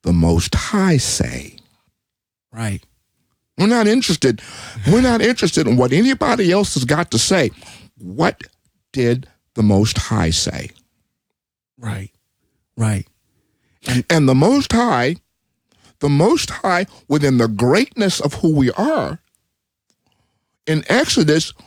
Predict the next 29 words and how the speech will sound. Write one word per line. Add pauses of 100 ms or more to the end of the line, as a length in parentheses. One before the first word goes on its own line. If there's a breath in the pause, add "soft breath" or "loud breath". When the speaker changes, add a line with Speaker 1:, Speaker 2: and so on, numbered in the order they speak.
(160 soft breath)
Speaker 1:
when
he
delivered
us (320 soft breath)
out
of
Mitzrayim, (1600)
out
of
slavery, (440 soft breath)
he
delivered
us
to
be
free (260 soft breath)
men (140)
and
women. (360)
He
didn't
deliver
us
to
be
slaves. (240 loud breath)
He
delivered
us